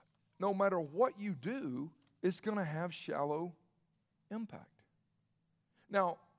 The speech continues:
Todd Davis is a best-selling author. Listen to what he said. I want you to ponder this.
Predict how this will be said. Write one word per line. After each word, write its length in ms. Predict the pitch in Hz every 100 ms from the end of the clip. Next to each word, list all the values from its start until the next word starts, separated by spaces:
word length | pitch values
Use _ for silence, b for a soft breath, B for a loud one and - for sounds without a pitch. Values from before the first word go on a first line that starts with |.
| _ _
Todd 260 | 247 240 175
Davis 380 | 185 160 -
is 120 | 147 135
a 60 |
best-selling 680 | 113 104 165 - - 147 127
author. 280 | 131 120 113
Listen 240 | 156 208 214
to 60 |
what 160 | 175 147
he 100 | 151
said. 240 | - 101 95
I 60 | 147
want 200 | 190 -
you 60 |
to 60 | 151
ponder 440 | - 123 160 117
this. 320 | 87 - -